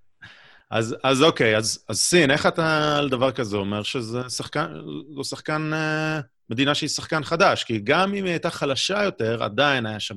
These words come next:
כמות כזו עצומה של אנשים, גם הם היו הראשונים להמציא אבק שרפה, והיו הראשונים,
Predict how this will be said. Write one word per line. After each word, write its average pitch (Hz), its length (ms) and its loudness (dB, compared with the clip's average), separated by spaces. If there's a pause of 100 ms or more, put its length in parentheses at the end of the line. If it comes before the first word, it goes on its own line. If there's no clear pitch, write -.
כמות 107 380 -8
כזו 131 520 -6 (440)
עצומה 120 480 0
של 117 180 0
אנשים, 175 540 2 (460)
גם 117 360 2
הם 107 160 -2
היו 117 200 2
הראשונים 113 520 -2
להמציא 107 440 -2
אבק 101 260 -6
שרפה, 175 720 0
והיו 113 220 0
הראשונים, 107 760 -4